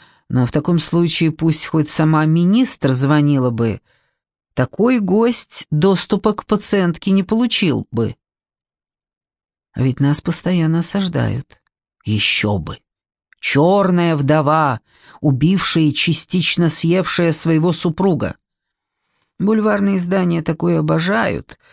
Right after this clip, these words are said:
постоянно выдумывая нечто в этом духе. А тут реальная история, причём с гораздо более кровавыми деталями.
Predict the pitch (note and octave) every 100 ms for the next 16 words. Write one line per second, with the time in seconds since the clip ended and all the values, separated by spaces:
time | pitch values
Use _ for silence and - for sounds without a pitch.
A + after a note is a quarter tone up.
0 | - _ - D#3 D3+ E3 E3+ D3+ D3 D#3+
1 | E3+ D3 D3 D3 D#3 C3 - C#3 C3 C#3+
2 | D3 C3+ A2 - A#2 _ _ _ _ _
3 | _ B2+ G#3 G3 D#3+ D#3 G#3 G3 E3 B2+
4 | - - E3 G3 E3+ D3+ C#3+ E3+ C#3+ C#3
5 | D3+ F3+ D3+ D3 C#3 F#3 F#3+ F3+ - D#3+
6 | F3 F3 E3+ E3 E3 D#3 C3+ D#3+ - D#3+
7 | D3+ D3+ D3 C#3+